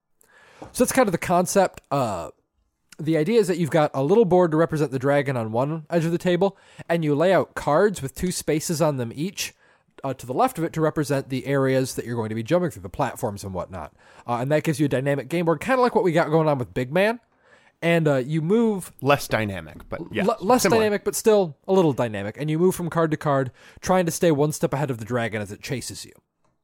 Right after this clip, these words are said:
Speaker 1: Um, you have, uh, the action system. <clears throat> Uh, you've got seven action tokens in front of you at the beginning of the game.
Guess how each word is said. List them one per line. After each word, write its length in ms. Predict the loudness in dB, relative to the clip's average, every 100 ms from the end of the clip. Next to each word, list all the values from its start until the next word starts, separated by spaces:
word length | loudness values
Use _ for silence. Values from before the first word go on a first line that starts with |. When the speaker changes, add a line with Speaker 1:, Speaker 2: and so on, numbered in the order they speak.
| _ _ _ -20 -6
Speaker 1:
Um, 400 | -4 -4 -6 -14 _ _ _ _ _ _ _ -4
you 140 | 0
have, 240 | 2 2 -2
uh, 200 | -2 -2
the 160 | -2 -2
action 360 | -2 0 -4 -2
system. 540 | -2 -2 0 0 -2 -10 -8
<clears throat> 260 | -8 -10 _ -4
Uh, 60 | -2
you've 240 | -2 0
got 200 | 0 -2
seven 380 | 0 2 4 2
action 380 | 0 -2 -2 -2
tokens 340 | 0 -2 -2
in 80 | -4
front 260 | -2 0 0
of 80 |
you 120 | 0 -2
at 20 |
the 80 | -2
beginning 220 | -6 -4
of 40 |
the 60 | -2
game. 240 | -2 -2